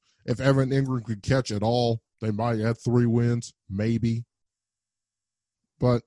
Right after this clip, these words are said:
they're awful, and it is what it is. The Giants stink. <clears throat> All right, that concludes my N F C, uh, Week seven, uh, recap show.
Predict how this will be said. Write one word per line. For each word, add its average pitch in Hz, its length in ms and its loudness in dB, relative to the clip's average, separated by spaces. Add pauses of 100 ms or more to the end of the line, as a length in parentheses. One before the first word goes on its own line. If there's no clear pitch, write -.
(400)
they're 190 100 0
awful, 123 520 0 (180)
and 143 160 0
it 143 40 6
is 135 140 2
what 117 160 0
it 98 80 -4
is. 92 200 -2
The 113 80 -12
Giants 117 340 -4
stink. 92 260 -16 (1000)
<clears throat> 123 320 -8 (1900)
All 202 180 4
right, 123 200 2
that 156 200 2
concludes 139 720 2 (140)
my 120 600 -2
N 127 120 -4
F 127 180 -2
C, - 340 -14
uh, 107 260 -2
Week 127 220 0
seven, 113 540 0 (460)
uh, 104 320 -4 (640)
recap 135 500 2
show. 143 400 -2